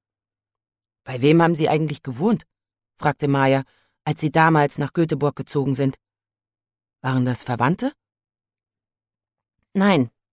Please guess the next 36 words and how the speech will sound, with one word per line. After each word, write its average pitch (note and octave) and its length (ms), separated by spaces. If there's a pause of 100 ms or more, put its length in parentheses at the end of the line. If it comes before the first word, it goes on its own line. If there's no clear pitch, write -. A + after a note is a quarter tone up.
(100)
ich - 160
kannte G3 300
diese D#3 220
Menschen D3 360
nicht. - 220 (840)
Was A3 180
mir G#3 140
aber E3+ 160
sehr D#3 200
recht E3+ 240
war, C#3+ 180
weil C3+ 120
ich - 140
mich C3+ 140
nach C#3+ 140
einem C#3 280
Neuanfang C3+ 680
sehnte. B2 380 (960)
Aber D#3+ 240
das C#3 160
klappte D#3+ 360
nicht D3 180
so - 80
recht. C3+ 260 (840)
Offenbar F#3 420
hielt F3 240
man F#3 160
es D#3 140
für - 160
angebracht, F3+ 600 (260)
mich F#3 180
bei E3+ 140
besonders D#3+ 500
frommen F3 460
Leuten B2 360
unterzubringen. B2+ 680